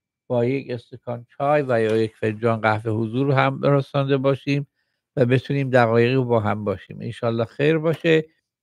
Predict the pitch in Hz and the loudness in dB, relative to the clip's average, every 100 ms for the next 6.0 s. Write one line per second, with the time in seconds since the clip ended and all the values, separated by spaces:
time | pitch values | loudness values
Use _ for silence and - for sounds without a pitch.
0 | _ _ _ _ _ - 127 143 160 143 | _ _ _ _ _ 0 2 2 0 0
1 | 151 120 135 123 135 127 147 143 - _ | 0 0 0 2 4 4 2 0 -4 _
2 | _ _ _ 135 120 127 117 135 123 120 | _ _ _ -4 0 0 0 0 0 0
3 | - 123 120 120 131 156 156 156 _ _ | -2 0 0 0 0 -2 -2 -8 _ _
4 | _ _ _ _ _ _ 127 123 120 120 | _ _ _ _ _ _ 0 4 4 6
5 | 117 110 107 _ _ _ _ - 127 117 | 4 2 -2 _ _ _ _ -8 -6 -6